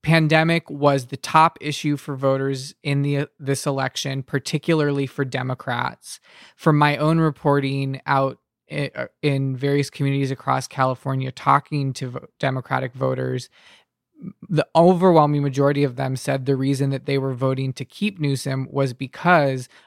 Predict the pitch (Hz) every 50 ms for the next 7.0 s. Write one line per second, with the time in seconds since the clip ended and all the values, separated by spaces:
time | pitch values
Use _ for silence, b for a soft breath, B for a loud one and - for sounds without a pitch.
0 | b b 139 135 117 131 135 135 123 123 135 127 - - 135 131 131 135 - -
1 | - 127 123 135 - - 135 131 131 127 135 131 131 131 127 135 - _ B B
2 | B B B B B B 147 151 147 - - 175 160 156 156 156 135 135 147 180
3 | 196 190 185 - - - - - b b b b b b - 151 151 143 - 185
4 | 175 156 - _ _ _ - 165 147 - - 151 143 147 160 165 160 156 147 -
5 | 156 160 151 - 156 143 147 156 165 165 156 147 139 139 139 - - - 147 143
6 | 139 139 139 139 135 127 123 - - _ - 147 139 135 135 135 131 127 127 123